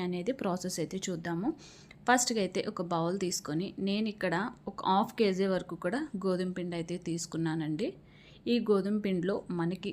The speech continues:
సరిపడినంతగా సాల్ట్ వేసుకోండి. నెక్స్ట్‌గా చిన్ని కప్పుతో ఆయిల్ కూడా వేసుకోండి. వాటర్ వేస్తూ, కొంచెం కొంచెంగా వాటర్ వేస్తూ కలుపుకుంటూ ఉంటే మనకి కరెక్ట్గా పిండి అనేది ముద్దగా అవ్వకుండా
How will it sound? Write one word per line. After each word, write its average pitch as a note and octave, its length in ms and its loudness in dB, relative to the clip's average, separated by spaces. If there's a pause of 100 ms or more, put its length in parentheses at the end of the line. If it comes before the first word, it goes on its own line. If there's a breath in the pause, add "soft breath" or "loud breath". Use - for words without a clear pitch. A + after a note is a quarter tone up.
(140)
సరిపడినంతగా F3+ 800 0 (160)
సాల్ట్ E3+ 420 -2
వేసుకోండి. D#3+ 540 -4 (520 loud breath)
నెక్స్ట్‌గా A3 380 2 (280)
చిన్ని C4 380 8 (100)
కప్పుతో G3 360 0 (220)
ఆయిల్ F3+ 260 2
కూడా F#3 240 0
వేసుకోండి. D#3 520 -2 (680 loud breath)
వాటర్ A#3+ 460 4
వేస్తూ, F3+ 340 0 (180)
కొంచెం G3 300 2 (120)
కొంచెంగా F#3+ 520 2
వాటర్ E3 320 0
వేస్తూ E3+ 200 -4 (140)
కలుపుకుంటూ F3+ 640 0
ఉంటే E3 240 0 (200)
మనకి F#3 340 -2
కరెక్ట్గా G3 460 -2 (120)
పిండి F#3+ 280 2 (100)
అనేది F3 260 0 (140)
ముద్దగా F3+ 420 -2 (360)
అవ్వకుండా F3+ 460 -2